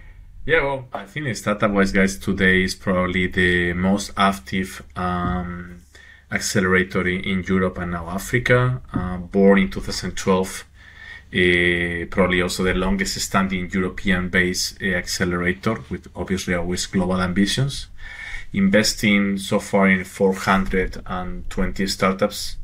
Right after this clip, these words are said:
over the last eleven years. I think we're managing around eleven f-, uh, V C funds to the different sizes, uh, focus, and always investing very early on startups. We call ourselves first believers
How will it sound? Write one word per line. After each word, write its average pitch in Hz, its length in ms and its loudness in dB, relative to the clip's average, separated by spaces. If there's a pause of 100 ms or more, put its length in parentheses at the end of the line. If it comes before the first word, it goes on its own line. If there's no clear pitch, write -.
(380)
over 92 260 2
the 92 100 2
last 87 360 0
eleven 90 320 -2
years. 90 520 0 (140)
I 90 120 -6
think 90 180 -4
we're 87 80 -2
managing 87 440 0
around 85 260 0
eleven 85 320 -2
f-, - 220 -14
uh, 92 220 -2
V 92 140 -4
C - 180 -2
funds 90 380 -6
to - 120 -14
the 90 140 -2
different 87 400 -6
sizes, - 640 -4 (580)
uh, 90 240 0
focus, 127 540 0
and 117 160 0
always 113 380 0
investing 107 800 0 (380)
very 104 460 4
early 107 440 0
on 101 220 -6
startups. 113 600 -2
We 98 80 -4
call 95 160 -6
ourselves 92 420 -6
first 98 340 2
believers 98 640 0